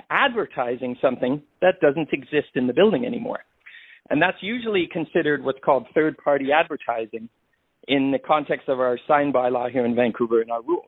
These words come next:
Now, of course, when the sign was put up originally, it wasn't third-party advertising,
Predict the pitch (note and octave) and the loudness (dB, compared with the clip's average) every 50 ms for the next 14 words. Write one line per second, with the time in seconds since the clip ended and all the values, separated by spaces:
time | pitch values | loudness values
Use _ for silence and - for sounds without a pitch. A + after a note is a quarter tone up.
0 | _ - D#3+ D3+ D3+ D3+ - - A3 G3+ - - _ _ _ _ _ _ _ _ | _ -2 2 2 2 2 0 -2 -2 -2 -2 -4 _ _ _ _ _ _ _ _
1 | - C#3 E3 G3 A3 A#3 A3 G3 - - - F#3+ F3+ F3+ F3+ E3+ D#3+ D3 C#3+ C3+ | -4 2 4 4 4 4 0 -2 -4 0 2 4 4 4 2 0 2 0 0 0
2 | - - F#3+ D#3 D3 C#3+ - B2 A#2+ - - - B2 C#3 C3+ B2 B2+ A#2 A#2+ - | 0 2 4 4 4 4 2 0 2 2 2 2 2 2 2 2 0 -2 -4 -6
3 | - - - - D#3 D3 E3+ G#3+ A3+ F#3+ D#3+ B2+ - - B2+ A#2+ - - B2+ B2 | -8 -8 0 0 2 4 4 2 4 2 -2 -2 0 -2 -2 -2 0 0 -2 -2
4 | A#2+ A#2+ C3+ C3 - B2+ - - - A#2+ - - G#3 G#3+ | 0 -2 -8 -8 -8 -12 -8 -8 -6 -6 -6 -6 -8 -6